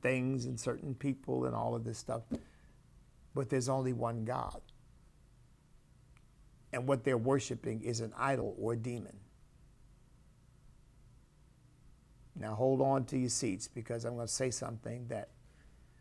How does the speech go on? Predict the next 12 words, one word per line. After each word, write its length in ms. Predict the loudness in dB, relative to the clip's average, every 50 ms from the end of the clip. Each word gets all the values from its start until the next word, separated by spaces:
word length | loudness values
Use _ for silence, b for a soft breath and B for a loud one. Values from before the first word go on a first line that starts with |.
| b b b b b -20 -20 -20 -10 -6 -2
is 100 | 2 4
always 380 | 6 6 6 6 6 2 2
potentially 640 | -2 -6 -8 -2 0 0 0 0 0 -2 -2 -2 -2
dangerous 480 | 0 0 0 0 0 -2 -4 -4 -6 -6 -6
to 100 | -6 -6
say, 340 | -4 0 0 0 0 0 -2
but 180 | -2 -2 -4
it 80 | -4 -2
needs 220 | -4 -4 -4 -4 -4
to 120 | -6 -6
be 180 | -4 -4 -4 -6
said 440 | -4 -4 -4 -4 -4 -4 -6 -8